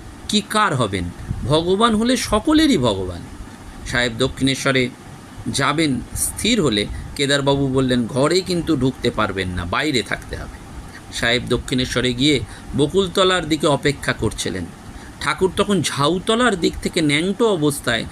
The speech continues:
জুতো পায়ে নিজের ঘরের দিকে ফিরছিলেন। সাহেব ঠাকুরকে দেখেই দৌড়ে গিয়ে তার পায়ে ধরে বলতে লাগলেন, "Here is my Jesus,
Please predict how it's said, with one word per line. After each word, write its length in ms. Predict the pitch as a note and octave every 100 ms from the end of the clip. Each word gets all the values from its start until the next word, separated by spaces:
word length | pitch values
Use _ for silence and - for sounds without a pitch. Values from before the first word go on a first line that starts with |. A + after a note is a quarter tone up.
| - - B2+
জুতো 320 | F3+ G#3 G#3
পায়ে 300 | F3+ D3 C3
নিজের 320 | C3 C3 C#3+
ঘরের 320 | B2+ A#2 B2
দিকে 240 | A#2+ B2 D#3
ফিরছিলেন। 480 | - A2+ - A2 G2+ F#2+ - - - -
সাহেব 300 | - D3+ F#3 F#3+
ঠাকুরকে 440 | D#3 D#3+ F3+ F3+
দেখেই 460 | E3 F3+ - A#3+ C#3 B2+ - -
দৌড়ে 420 | D3 G3+ B3 C4+
গিয়ে 220 | G#3+ E3 A#2+ - - -
তার 180 | - E3
পায়ে 360 | E3+ D3+ D3 E3
ধরে 240 | D#3 E3
বলতে 320 | D3 C3+ B2+
লাগলেন, 420 | C#3+ C3+ C3 B2+ B2 - - B2+
"Here 180 | D#3 F3
is 160 | G3+ F3
my 220 | F3 D#3+
Jesus, 340 | C3 C#3+ C#3